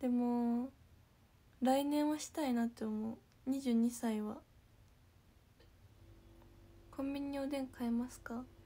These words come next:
コンビニおでん買ったことないです。あ、でも一回あるかも。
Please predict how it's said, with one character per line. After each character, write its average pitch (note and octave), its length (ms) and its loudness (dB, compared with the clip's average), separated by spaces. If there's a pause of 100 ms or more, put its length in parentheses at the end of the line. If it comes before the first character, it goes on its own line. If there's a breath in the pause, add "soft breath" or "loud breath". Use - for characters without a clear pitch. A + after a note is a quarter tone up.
(300 loud breath)
コ - 140 -6
ン C#4+ 80 -2
ビ C#4+ 100 0
ニ C#4+ 160 -2
お C#4 100 -2
で C#4 160 0
ん C4 160 -2
買 C4 160 -8
っ B3+ 40 -8
た C4+ 120 -6
こ C#4 160 -8
と C4+ 160 -4
な B3+ 240 2
い B3 80 0
で A#3 120 0
す。 - 240 -12 (680)
あ、 C4+ 140 0
で D4 60 0
も D4+ 80 0
一 E4+ 60 -4
回 F4+ 200 0
あ - 40 0
る C#4+ 60 -4
か A#3+ 100 -2
も。 G#3 140 -2